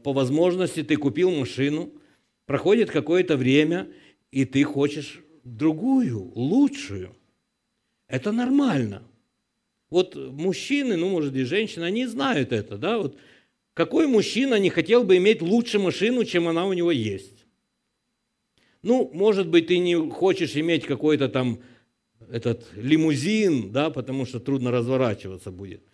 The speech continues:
Но лучшую, более современную, это любой человек хочет иметь.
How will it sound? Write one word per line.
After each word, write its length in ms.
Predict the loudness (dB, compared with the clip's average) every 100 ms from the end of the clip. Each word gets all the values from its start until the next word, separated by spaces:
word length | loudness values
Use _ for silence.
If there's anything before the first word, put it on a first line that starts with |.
| _ _ _ _
Но 400 | 2 4 4 0
лучшую, 600 | -2 2 6 6 4 2
более 300 | 4 6 6
современную, 760 | 4 2 2 2 2 2 4 2
это 200 | 4 4
любой 680 | 4 4 6 6 4 -4
человек 460 | -6 0 2 0 -2
хочет 300 | -8 -12 -14
иметь. 380 | -16 -16 -16